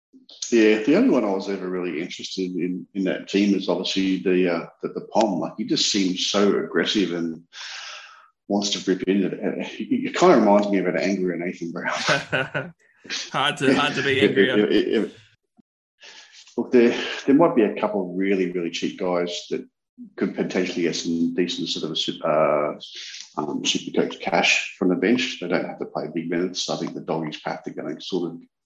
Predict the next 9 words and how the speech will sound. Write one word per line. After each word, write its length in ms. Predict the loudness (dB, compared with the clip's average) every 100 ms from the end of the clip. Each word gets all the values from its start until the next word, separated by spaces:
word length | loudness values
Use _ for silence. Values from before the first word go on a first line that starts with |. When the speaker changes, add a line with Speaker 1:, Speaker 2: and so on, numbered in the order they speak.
| -6
Speaker 1:
get 180 | -6
rotated. 640 | -2 -2 0 0 -2 -4 -12 -18 -16 -18 -20 _ _ _ _ _ _ _ -12
Speaker 2:
Yeah, 120 | -4
I 40 | -4
think 140 | -4
that 140 | -8 -6
Max 240 | -6 -6
King, 340 | -8 -8 -8 -10
that 180 | -12